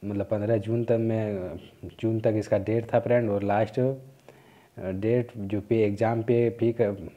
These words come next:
मतलब exam का फी पे करने का था वो एक सात तक था friend। उसके बाद फिर इसमें दिया है फ्रेंड exam date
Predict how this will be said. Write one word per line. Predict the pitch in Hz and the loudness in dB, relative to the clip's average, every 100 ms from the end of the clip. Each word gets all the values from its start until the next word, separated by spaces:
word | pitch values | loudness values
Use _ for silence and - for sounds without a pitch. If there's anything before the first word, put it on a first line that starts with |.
| - - | -20 -14
मतलब | 87 101 104 98 | -8 -4 -2 0
exam | 101 101 110 117 110 - - - _ - 101 | -2 -2 -2 -2 -4 -8 -20 -20 _ -20 -4
का | 110 | -2
फी | 107 - 120 | -2 0 2
पे | 123 120 | 2 2
करने | 120 113 117 | 2 0 2
का | 120 | 2
था | 123 | 2
वो | 110 107 113 - 104 | 0 0 -6 -10 -2
एक | 113 113 | -2 0
सात | 113 110 120 | 0 0 0
तक | 110 - | -2 0
था | |
friend। | 117 123 113 | 0 0 -2
उसके | 98 110 | -4 -4
बाद | 104 107 | 0 0
फिर | 110 113 | -2 -6
इसमें | 110 110 | -4 -2
दिया | 107 110 | 0 0
है | |
फ्रेंड | 107 117 123 | -2 -4 -4
exam | 107 98 107 110 110 | -2 -2 -2 -2 0
date | 117 117 | -2 -2